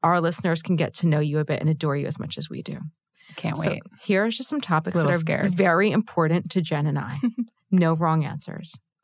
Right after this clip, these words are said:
Speaker 1: What's your favorite ice cream flavor?
Speaker 2: Mint chocolate chip.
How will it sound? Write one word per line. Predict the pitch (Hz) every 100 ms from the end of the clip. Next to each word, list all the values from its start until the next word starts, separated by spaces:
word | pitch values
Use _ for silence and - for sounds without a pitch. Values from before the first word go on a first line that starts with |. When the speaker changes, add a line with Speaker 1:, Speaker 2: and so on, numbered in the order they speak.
| _ - _
Speaker 1:
What's | 170 -
your | 214
favorite | 214 196 190
ice | 156 160
cream | - 147
flavor? | - 139 - 160 - _ _ _ _ _ _ _
Speaker 2:
Mint | 190 170
chocolate | - 160 160
chip. | - 156